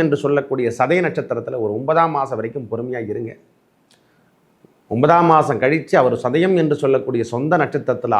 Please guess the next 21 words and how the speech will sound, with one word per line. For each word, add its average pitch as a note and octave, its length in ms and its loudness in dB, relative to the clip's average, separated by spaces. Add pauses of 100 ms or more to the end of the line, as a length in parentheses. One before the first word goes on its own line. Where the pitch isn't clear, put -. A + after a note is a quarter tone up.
(100)
ஆட்சி C#3+ 320 -4
பெறும்போது A2 320 -6 (120)
உங்கள் G#2+ 200 -4 (160)
வாழ்க்கை D#3+ 380 2 (100)
தரம் A2+ 320 -2
உயர்ந்து D#3+ 400 0 (160)
காணப்படும். G#2+ 560 -8 (920)
அந்த A2+ 180 0
நேரத்துல F3+ 400 6
உங்களுடைய C3 320 6 (100)
கொள்கையாகட்டும், D#3+ 800 4
உங்க A#2+ 220 -2
உயர்ந்த E3 260 2 (120)
நோக்கங்களாகட்டும், C#3+ 840 -2 (360)
நீங்க C#3 220 2 (180)
என்னென்ன A3 360 2 (160)
பெறணுமோ F#3+ 400 0 (100)
அனைத்தையும் F#3+ 600 -4
பெற்று D3+ 240 -6 (100)
தருவார். - 340 -16 (960)
அதே C3 180 2